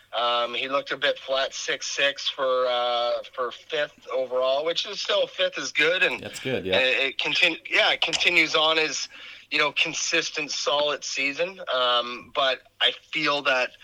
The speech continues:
Speaker 1: it's gotta be a little bit disappointing 'cause I, I, I think that there's no question that he's had the, the sniff of the podium.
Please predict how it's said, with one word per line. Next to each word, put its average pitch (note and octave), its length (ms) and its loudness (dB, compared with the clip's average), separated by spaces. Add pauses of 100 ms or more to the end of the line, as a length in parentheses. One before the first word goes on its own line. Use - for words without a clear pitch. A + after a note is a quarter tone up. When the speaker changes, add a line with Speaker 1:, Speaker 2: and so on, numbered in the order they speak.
(500)
Speaker 1:
it's - 160 -6
gotta D#3 220 2
be D#3 80 6
a D3+ 60 4
little D3 180 2
bit C3+ 160 0
disappointing C#3+ 560 0
'cause B2+ 160 -2
I, A#2+ 120 4
I, A#2 280 2
I B2+ 80 2
think - 300 -2
that - 240 0 (120)
there's B2 160 2
no C3+ 100 2
question B2+ 460 4
that A#2+ 120 2
he's B2 220 0
had C3+ 280 4
the, B2 280 0
the A#2+ 120 -6
sniff - 340 0
of C3 80 -6
the B2+ 60 -4
podium. C3+ 580 4